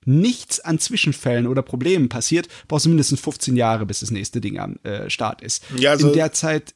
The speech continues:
Speaker 1: ist die Frage gar nicht mehr da. Da, da muss der
Speaker 2: Mitsubishi
Speaker 1: Umschwung
Speaker 2: baut
Speaker 1: da
Speaker 2: ja,
Speaker 1: sein.
Speaker 2: also Mitsubishi forscht ja gerade an einem neuen Kraftwerk und, äh, sagen halt auch, also vor zwanzig fünfunddreißig wird das Ding definitiv nicht am Laufen sein.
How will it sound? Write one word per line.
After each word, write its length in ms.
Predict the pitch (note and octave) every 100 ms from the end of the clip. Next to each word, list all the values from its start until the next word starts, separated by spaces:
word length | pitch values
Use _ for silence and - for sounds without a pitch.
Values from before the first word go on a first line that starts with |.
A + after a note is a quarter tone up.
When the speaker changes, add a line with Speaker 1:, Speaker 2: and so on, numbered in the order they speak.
| _
Speaker 1:
ist 320 | F3+ E3+ -
die 80 | D#3+
Frage 440 | - - F3+ C#3+
gar 180 | A#2 B2
nicht 160 | A#2+ -
mehr 140 | A2
da. 280 | A2 E3 G2+
Da, 280 | G#2+ G#2 G#2 _ - -
da 100 | B2+
muss 380 | B2+ E3 E3+ E3+
der 160 | -
Speaker 2:
Mitsubishi 380 | - D3+ D#3 D#3
Speaker 1:
Umschwung 100 | C#3
Speaker 2:
baut 220 | A#2+ G#2
Speaker 1:
da 120 | B2 A2+
Speaker 2:
ja, 140 | G#2+
Speaker 1:
sein. 180 | G2+ - -
Speaker 2:
also 180 | A2 B2
Mitsubishi 480 | C#3 C3+ C3 D3 C#3
forscht 300 | - D3 -
ja 60 |
gerade 300 | G#2+ A#2 B2
an 120 | - G#2+
einem 140 | A2
neuen 260 | A2 A#2 C#3
Kraftwerk 720 | C4 - - D3 F3 - -
und, 420 | - C3 B2 B2+ -
äh, 80 | B2+
sagen 260 | B2+ B2+
halt 120 | C3
auch, 100 | C3+
also 160 | C3 G#2+
vor 260 | - B2+ A#2
zwanzig 360 | - B2 A#2+
fünfunddreißig 540 | - C#3+ A#2+ A2 G#2 A2
wird 100 | A#2+
das 80 | A#2
Ding 160 | B2
definitiv 540 | B2+ A2 A#2 G#2+ A2+ C#3
nicht 180 | C#3+
am 120 | - F2
Laufen 340 | F2 - F#2
sein. 320 | F#2 F#2 -